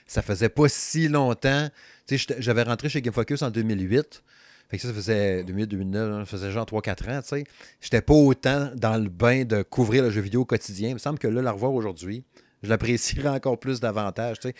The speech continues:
Je serais probablement encore plus impressionné de ce qui se passe, tu sais. Parce que la présentation de la Wii U, je me rappelle, on était là, puis, euh, Reggie Fils-Aimé présente la console, puis il explique « oui ». Là, il y a Wii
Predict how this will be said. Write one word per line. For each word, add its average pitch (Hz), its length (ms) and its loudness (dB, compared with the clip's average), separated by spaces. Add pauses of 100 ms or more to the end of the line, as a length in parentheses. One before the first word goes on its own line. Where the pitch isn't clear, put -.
(120)
Je - 60 -12
serais 123 100 0
probablement 127 260 4
encore 135 220 0
plus 147 240 -4
impressionné 120 800 -6 (320)
de 113 120 0
ce - 100 -4
qui 107 100 -8
se - 100 -12
passe, 113 340 -4
tu 117 100 -8
sais. 123 60 -12 (260)
Parce 123 120 -2
que 139 60 0
la 123 60 4
présentation 127 420 2
de 170 60 4
la 139 60 6
Wii 123 200 4
U, 170 100 8
je 131 40 0
me 127 80 4
rappelle, 113 240 4
on 135 80 4
était 110 260 2
là, 131 240 4 (540)
puis, 120 180 4
euh, 110 280 8 (280)
Reggie 127 220 4
Fils-Aimé 139 420 4
présente 127 300 4
la 131 100 8
console, 131 480 6
puis 135 140 0
il 123 40 6
explique « 131 500 4
oui ». 147 420 8 (480)
Là, 113 160 6
il 117 60 6
y 117 40 8
a 107 80 4
Wii 135 540 6